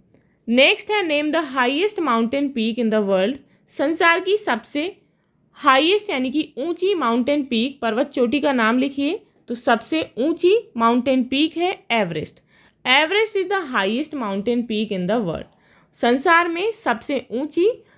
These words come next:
पीक जो है वो एवरेस्ट है। नेक्स्ट है, name any one important resource that we get from the oceans। यहाँ पर किसी भी एक महत्वपूर्ण रिसोर्स, संसाधन का नाम लिखना है जो कि हमें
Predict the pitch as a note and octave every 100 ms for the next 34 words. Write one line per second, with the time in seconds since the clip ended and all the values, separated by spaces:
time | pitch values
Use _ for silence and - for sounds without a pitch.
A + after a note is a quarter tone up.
0 | _ _ _ _ _ - D#4 F#4+ F4 E4
1 | E4+ F4 G#4+ C#4 - A3+ A3+ D4 - D4+
2 | D#4+ G4+ _ _ _ - A3+ C4+ G4+ -
3 | E4+ E4 F4+ A#4 _ _ _ _ _ _
4 | _ _ A3 C4+ E4+ G4 C4 D4 E4+ F4+
5 | A3 C4 G4 - C#4 C4 B3 A#3 G#3 G#3+
6 | - A3 A#3+ F4+ - A#3 F3 A3 A3+ A#3+
7 | G3 A3+ A#3 - G#3 F#3 F#3 - G3+ F#3
8 | F3+ E3 E3+ - _ _ _ _ G#3+ A#3+
9 | A3+ C#4 C4 C#4+ E4+ E4+ F#4 F#4+ E4 C4
10 | A#3 A#3+ A#3 A#3+ C#4+ A3 G#3 A#3+ B3 F4
11 | B3+ A#3 _ - G#3 A3 A#3 C#4+ C#4+ D4
12 | A#3+ G#3 B3 C#4 D4+ D4+ F4+ A#3+ A3+ A#3
13 | B3 A3 D4+